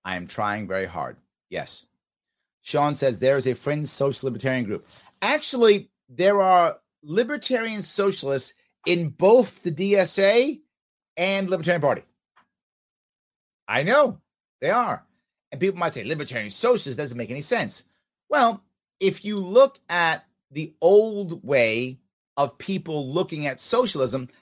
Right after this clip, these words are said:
that would be true, right? Government running things, government doing things. Yes, that's not how they see themselves today. They see themselves as democratizing the world, that ev-, that there's no leaders, no rulers,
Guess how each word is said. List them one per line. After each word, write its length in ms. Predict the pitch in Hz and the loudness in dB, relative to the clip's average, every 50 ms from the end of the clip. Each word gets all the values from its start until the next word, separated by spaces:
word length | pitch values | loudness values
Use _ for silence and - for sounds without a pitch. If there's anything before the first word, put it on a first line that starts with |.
| _ _ _ - | _ _ _ -4
that 220 | 135 123 - - 131 | -4 -4 -2 -2 -4
would 100 | 123 95 | -4 -4
be 120 | 120 117 | -6 -6
true, 300 | - - 214 202 175 98 | -4 -2 0 2 2 0
right? 280 | - 110 127 120 - - | 0 0 -2 -2 -2 -2
Government 400 | 120 117 - 117 113 - - - | -2 -2 -2 -2 -6 -6 -4 -2
running 340 | - 190 185 180 180 165 | -2 -2 -2 -4 -6 -2
things, 360 | 147 180 175 175 175 175 156 131 | 0 0 0 0 -2 -6 -8 -6
government 440 | - 131 101 139 104 101 - - | -4 -4 -2 -2 -4 -6 -10 0
doing 360 | - 190 190 185 175 170 170 156 | 2 2 2 2 0 -4 -4 -2
things. 400 | - 185 170 165 165 160 143 - | -2 -2 -2 -2 -6 -10 -12 -6
Yes, 340 | - 156 147 107 - - - - _ _ _ _ _ _ - | -2 0 0 0 0 -4 -8 -10 _ _ _ _ _ _ -12
that's 260 | 185 240 240 - - | -10 -10 -8 -8 -8
not 140 | 254 254 233 | -6 -6 -6
how 140 | 240 247 220 | -4 -6 -4
they 120 | 196 185 | -4 -4
see 140 | 180 220 247 | -4 -4 -6
themselves 460 | - 208 147 - - 101 78 73 - | -6 -8 -8 -6 -6 -6 -8 -8 -10
today. 300 | - 78 - - - _ _ _ _ _ _ _ _ _ _ _ _ _ _ _ _ _ _ _ _ _ _ _ _ | -10 -10 -10 -10 -12 _ _ _ _ _ _ _ _ _ _ _ _ _ _ _ _ _ _ _ _ _ _ _ _
They 220 | - 156 190 233 220 | 0 2 2 2 0
see 140 | - 208 | -2 -4
themselves 540 | 175 151 139 127 - 135 123 123 123 113 - - | -4 -4 -4 -4 -2 0 0 0 0 -2 -4 -6
as 220 | - 123 120 113 | -4 -4 -4 -4
democratizing 840 | - 123 117 123 131 139 - 143 120 - 123 120 117 104 107 107 101 | -4 -2 -2 -2 -2 -4 -6 -10 -8 -4 -2 -2 -2 -4 -6 -6 -6
the 80 | 104 | -6
world, 400 | 110 131 143 120 82 - - - _ _ _ _ _ _ _ _ | -6 -4 -4 -4 -4 -4 -6 -12 _ _ _ _ _ _ _ _
that 160 | - 95 - _ _ - | -16 -16 -16 _ _ 0
ev-, 320 | 151 170 175 156 - - | 2 2 2 0 0 0
that 160 | 135 127 - | 0 0 2
there's 240 | - 131 123 104 98 | 2 0 0 0 -2
no 160 | 127 143 151 | -4 -2 -2
leaders, 560 | 156 139 143 147 147 139 147 143 143 135 107 | -2 -4 -6 -8 -8 -6 -6 -6 -6 -6 -6
no 140 | 120 131 139 | -6 -4 -4
rulers, 1080 | 139 123 120 131 139 143 139 135 135 143 139 139 135 135 135 135 131 131 123 - - | -4 -4 -4 -4 -2 0 2 4 4 4 4 4 2 2 0 -2 -2 -4 -6 -8 -10